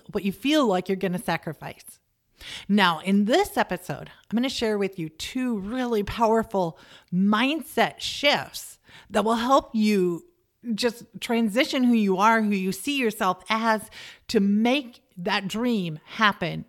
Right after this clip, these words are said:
Get those roadblocks out of the way and make it happen that much faster. Now, the first one is, how long do you believe it'll take you to achieve that dream?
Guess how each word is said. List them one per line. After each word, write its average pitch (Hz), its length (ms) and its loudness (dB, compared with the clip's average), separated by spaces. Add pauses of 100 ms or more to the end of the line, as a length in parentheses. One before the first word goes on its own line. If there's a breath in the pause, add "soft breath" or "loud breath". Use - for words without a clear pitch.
(440)
Get 269 240 2
those 269 200 6
roadblocks 208 560 2
out 185 140 2
of 220 80 -2
the 226 80 -2
way 156 320 -4
and 180 140 0
make 208 180 0
it 247 80 -4
happen 180 460 -2 (280 soft breath)
that 185 300 4
much 180 220 -4
faster. - 520 -8 (1600 loud breath)
Now, 185 460 2
the 214 140 2
first 330 400 0
one 170 200 0
is, 147 360 -10 (340)
how 359 360 2
long 202 1000 2 (420)
do 180 160 4
you 262 200 6
believe 226 560 0
it'll 226 180 2
take 311 380 -4
you 202 100 0
to 202 200 -4
achieve 196 360 -4
that 160 180 -4
dream? 143 280 -12